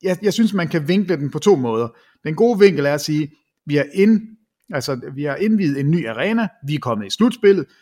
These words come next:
vi har været med, vores bedste, vores klart bedste spiller, vores All N B A-spiller var skadet i vores første runde. Det var for stor en mundfuld, og så et Milwaukee-hold, som anført af Antetokounmpo bare er velspillende lige nu.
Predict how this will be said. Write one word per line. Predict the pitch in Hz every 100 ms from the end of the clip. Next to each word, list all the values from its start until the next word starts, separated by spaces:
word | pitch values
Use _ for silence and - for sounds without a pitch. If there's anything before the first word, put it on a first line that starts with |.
| _
vi | 143
har | 135
været | 113 107
med, | 123 208 220 -
vores | 135 127 -
bedste, | 196 214 127 110
vores | 139 143
klart | - 220 240 127
bedste | 131 127 110
spiller, | - 120
vores | 123 135 -
All | 190 196
N | 165
B |
A-spiller | 175 180 214 131 120 120 120
var | 113
skadet | - 131 170 196
i | 151
vores | 123 117
første | 156 160 123
runde. | 143 170 151 _ _ _ -
Det | 160
var | 170
for | 135
stor | 175 143
en | 123
mundfuld, | 131 147 131 131
og | 127
så | 131 139 135
et | 123
Milwaukee-hold, | 123 117 131 131 117 117 -
som | - 110 107 - _ _ -
anført | 131 147 147 117
af |
Antetokounmpo | 113 113 113 - 127 127
bare | 110 98 101 104 _ _ -
er | 135 120
velspillende | 127 131 117 107 104
lige | 110
nu. | 104 101